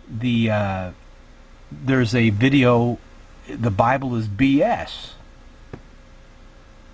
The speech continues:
It's just unbelievable. Yet a true man of God that has respect for God and loves him gets attacked. I wanna ask you guys a favor.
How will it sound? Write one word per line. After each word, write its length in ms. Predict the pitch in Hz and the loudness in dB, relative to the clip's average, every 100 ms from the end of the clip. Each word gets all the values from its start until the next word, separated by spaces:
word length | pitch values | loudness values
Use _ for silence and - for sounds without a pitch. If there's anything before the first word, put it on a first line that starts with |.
| - - | -18 -10
It's 140 | 139 | -6
just 220 | 160 - | -4 -2
unbelievable. 800 | 151 151 147 196 214 - - - - - - - - - - - - - | -2 0 2 0 0 -4 -6 -12 -14 -20 -20 -20 -20 -20 -20 -20 -20 -2
Yet 260 | 143 143 131 | 4 4 4
a 60 | |
true 300 | 113 - 220 | 0 2 4
man 260 | 233 175 135 | 6 4 2
of 160 | 104 107 | -2 0
God 480 | 107 95 101 110 | 0 2 0 0
that 140 | 113 101 | -2 0
has 260 | 113 113 | 0 0
respect 440 | 110 107 - 135 - | -4 -4 -2 -2 -2
for 120 | 123 | -4
God 220 | 107 107 | 0 0
and 160 | 110 107 | 0 2
loves 280 | 127 139 - | 2 0 -2
him 280 | 107 117 - 120 | -2 -2 -6 -4
gets 200 | 117 - | -4 -4
attacked. 680 | 110 - 110 110 143 - - - - - - - - - - - - - - - - | -10 -2 0 0 -2 -6 -20 -20 -20 -20 -20 -20 -20 -20 -20 -20 -20 -20 -20 -20 -4
I 40 | 123 | 0
wanna 180 | 165 160 | 2 2
ask 200 | 151 135 | 0 -2
you 60 | |
guys 240 | 120 113 107 | -2 -2 -2
a 60 | |
favor. 580 | - 117 107 110 110 | -4 -2 -2 -2 -4